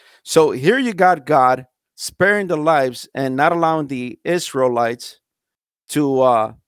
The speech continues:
do anything against these tribes that later on it come, try to come against Judah. Now, to light upon means to bring justice by exposing the enemy,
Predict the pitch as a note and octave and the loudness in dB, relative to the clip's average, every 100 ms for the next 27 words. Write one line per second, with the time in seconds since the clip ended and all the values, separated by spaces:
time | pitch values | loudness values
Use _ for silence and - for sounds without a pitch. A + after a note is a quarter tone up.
0 | - D#3 E3+ E3+ G3 - F#3 F3 - C#3 | -2 0 4 2 2 -4 -4 -4 -4 -6
1 | A#2+ D3 C3+ - - A#2+ A#2 C#3 B2+ - | -2 -2 -2 -10 -12 -12 -6 -8 -6 -12
2 | - D#3+ F3+ D3 B2 - - - C#3 C3+ | -10 0 2 2 -4 -14 -18 -4 -2 0
3 | D3+ E3 D3+ D3+ D3 - - C#3+ C#3+ C#3 | 0 0 0 -2 -4 -8 -4 -4 -4 -10
4 | _ _ _ _ - D3+ D3+ C#3+ C#3 C3+ | _ _ _ _ 0 0 0 -2 -4 -2
5 | C3 A#2+ - C#3 C3+ - - _ _ _ | -6 -8 -10 -6 -6 -6 -12 _ _ _
6 | _ _ _ _ _ C#3 D3 G#2+ _ - | _ _ _ _ _ -2 -2 -2 _ -4
7 | D#3+ C#3+ E3 B3+ C4 - G3 D#3 C#3+ D3+ | 0 2 2 2 0 0 -2 -2 -4 -6
8 | - - A#2+ D#3 D#3+ A2+ D#3+ F3 - F3 | -8 -10 -4 -2 -4 -2 0 0 -2 -8
9 | B2+ C#3+ C3 - - F3 G3+ F3 G3+ E3 | -2 -2 -2 -6 -2 0 0 -2 -8 -4
10 | F3 C#3+ C#3 C3+ D3 | -2 -2 -2 -6 -10